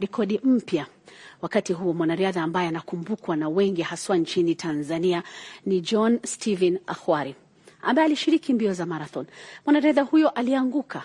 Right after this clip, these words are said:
na kuumia vibaya, na licha ya majeraha hayo mabaya aliyoyapata, alijikakamua na kukamilisha mbio hizo.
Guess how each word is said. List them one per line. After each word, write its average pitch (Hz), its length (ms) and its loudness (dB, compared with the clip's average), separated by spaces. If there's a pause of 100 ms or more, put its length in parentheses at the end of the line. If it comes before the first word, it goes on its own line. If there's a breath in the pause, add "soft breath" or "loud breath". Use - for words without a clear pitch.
(160)
na 226 120 2
kuumia 269 440 2
vibaya, 208 440 -2 (440 loud breath)
na 185 60 4
licha 294 240 4
ya 240 40 -2
majeraha 175 440 -2
hayo 180 240 0
mabaya 160 360 0
aliyoyapata, 139 720 -4 (340 loud breath)
alijikakamua 180 760 -2
na 190 60 2
kukamilisha 180 640 -2
mbio 151 200 -4
hizo. 175 360 -4